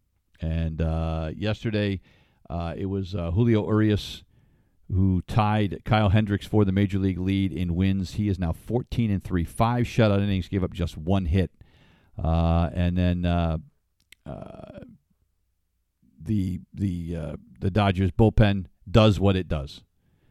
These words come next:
Blake Trinan, uh, Bickford, Kenley Jansen. Kenley Jansen was a little bit shaky, but again, he picks up his twenty-eighth save of the season. <laughs> The Padres,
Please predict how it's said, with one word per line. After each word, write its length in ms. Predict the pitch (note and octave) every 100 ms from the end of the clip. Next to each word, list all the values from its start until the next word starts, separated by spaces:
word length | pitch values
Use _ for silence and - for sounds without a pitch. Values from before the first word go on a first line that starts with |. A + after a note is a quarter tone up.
| -
Blake 200 | G#2 G2
Trinan, 480 | - A#2+ A#2 A2 G2+ - _ _ - _ _ _ _ _ _ _ -
uh, 540 | E2+ D#2+ E2+ D2+ C2+
Bickford, 600 | B1 - B2 - A2 G2+ F#2 _ _ _ _ _ _ _ _ - - _ -
Kenley 300 | A#2 A#2 G#2+
Jansen. 440 | A2+ A2 - G#2
Kenley 260 | A2+ A#2 A2+
Jansen 320 | A#2 A2+ A#2
was 140 | A2+
a 40 | A2
little 200 | A2+ B2
bit 140 | A#2+
shaky, 420 | - A#2 A2 A#2
but 200 | G2+ G#2
again, 300 | G#2 G#2 A2+
he 100 | F#2+
picks 260 | F#2+ G#2+ -
up 160 | A2
his 160 | G#2+ G2+
twenty-eighth 560 | - A2 A2+ - G#2 -
save 360 | - G2+ G2
of 160 | F2 F2
the 60 |
season. 460 | F2 - G#2 E2+ D#2+ - G2 - -
<laughs> 140 | -
The 80 | A2+
Padres, 760 | - D#3+ C#3 A2+ G#2 F#2 -